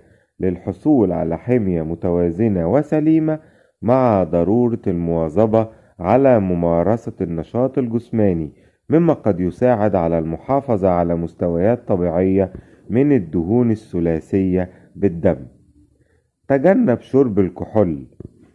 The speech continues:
يوصى بالتقليل من كمية المشروبات الكحولية المستهلكة إلى أقل حد ممكن، إذ أن هذه المشروبات تشكل مصدرًا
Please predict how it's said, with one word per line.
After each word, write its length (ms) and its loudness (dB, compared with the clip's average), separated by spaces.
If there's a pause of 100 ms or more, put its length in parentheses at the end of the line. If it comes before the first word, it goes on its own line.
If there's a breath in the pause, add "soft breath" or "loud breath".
(120)
يوصى 340 4
بالتقليل 680 -2
من 220 0
كمية 600 0
المشروبات 680 -2
الكحولية 720 0
المستهلكة 800 -4 (380 soft breath)
إلى 200 4
أقل 760 0
حد 440 -4
ممكن، 460 -2 (400 soft breath)
إذ 180 -2
أن 260 0
هذه 480 0
المشروبات 760 0
تشكل 540 -4
مصدرًا 600 0